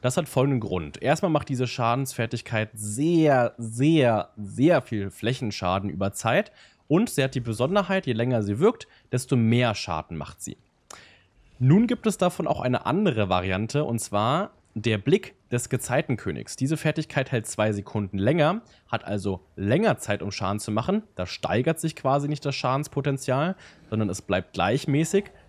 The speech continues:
macht aber auch mehr Schaden, weil die Fertigkeit verlängert wird.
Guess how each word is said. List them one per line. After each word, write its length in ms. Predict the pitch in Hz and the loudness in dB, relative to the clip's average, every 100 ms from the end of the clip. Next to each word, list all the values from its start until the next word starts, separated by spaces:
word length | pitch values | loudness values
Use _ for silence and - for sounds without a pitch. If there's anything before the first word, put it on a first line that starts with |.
| - | -4
macht 200 | 110 - | -4 -2
aber 300 | 95 101 - | -4 -4 2
auch 260 | 120 220 - | 4 4 2
mehr 220 | 107 98 | -2 -2
Schaden, 400 | - 95 117 123 | 0 0 0 0
weil 140 | 98 | 0
die 100 | 107 | 0
Fertigkeit 580 | - 98 113 - 117 117 | -4 -4 -6 -4 -4 -4
verlängert 640 | - 120 107 123 92 - | -4 -2 0 0 -4 -8
wird. 180 | - | -18